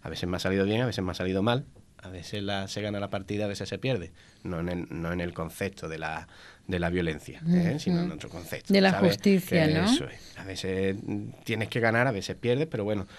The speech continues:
Speaker 1: siempre tu conciencia está tranquila y siempre te acuerdas,
Speaker 2: Y lo he
Speaker 1: te, te
Speaker 2: intentado.
Speaker 1: acuestas, te acuestas por la noche muy tranquilo.
Speaker 2: Lo he intentado
Speaker 1: Siempre.
Speaker 2: por lo menos.
Speaker 1: De hecho, ahora sigo siendo igual.
Speaker 2: Igual.
Speaker 1: Siempre.
Speaker 2: Eh,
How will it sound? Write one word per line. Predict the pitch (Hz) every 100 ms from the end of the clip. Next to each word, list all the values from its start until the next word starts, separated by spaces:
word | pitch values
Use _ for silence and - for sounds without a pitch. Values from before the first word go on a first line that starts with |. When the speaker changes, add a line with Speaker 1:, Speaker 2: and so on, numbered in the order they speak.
| - -
Speaker 1:
siempre | - 113 107 113
tu | 120
conciencia | 117 110 113 117
está | 123
tranquila | 113 113 120 117
y |
siempre | 120 107
te | 107
acuerdas, | 104 107 104 107 107 - - -
Speaker 2:
Y | 208
lo | 208
he |
Speaker 1:
te, | 214
te | 226
Speaker 2:
intentado. | 214 220
Speaker 1:
acuestas, | 165 143 92
te | 98
acuestas | 101 - 104
por | 113
la | 107
noche | 110 98 101
muy | 95
tranquilo. | 90 87 - 190
Speaker 2:
Lo | 185
he |
intentado | 185 185
Speaker 1:
Siempre. | 196
Speaker 2:
por | 185 196
lo |
menos. | 185 170 - -
Speaker 1:
De | 113 120
hecho, | 120
ahora | 139 156
sigo | 139 123
siendo | 113 107 107
igual. | 95 90
Speaker 2:
Igual. | 190 214 196 175 165
Speaker 1:
Siempre. | - - 92 - - - -
Speaker 2:
Eh, | 202 214 214 202 196 190 185 175